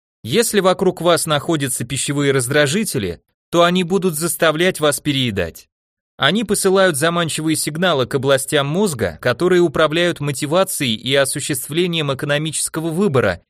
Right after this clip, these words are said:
и вы не можете устоять. К счастью, наиболее эффективные виды оружия в нашем арсенале являются одновременно и самыми простыми.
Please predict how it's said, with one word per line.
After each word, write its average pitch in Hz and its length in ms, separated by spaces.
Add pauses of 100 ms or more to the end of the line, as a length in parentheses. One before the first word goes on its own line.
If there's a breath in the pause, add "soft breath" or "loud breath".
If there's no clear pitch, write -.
и 139 100
вы 127 160
не 151 120
можете 165 480
устоять. 98 640 (1160)
К - 40
счастью, 214 420
наиболее 151 680
эффективные 151 680
виды 131 240
оружия 131 500
в 113 80
нашем 131 320
арсенале 175 500
являются 165 640
одновременно 143 680
и 151 200
самыми 151 500
простыми. 123 680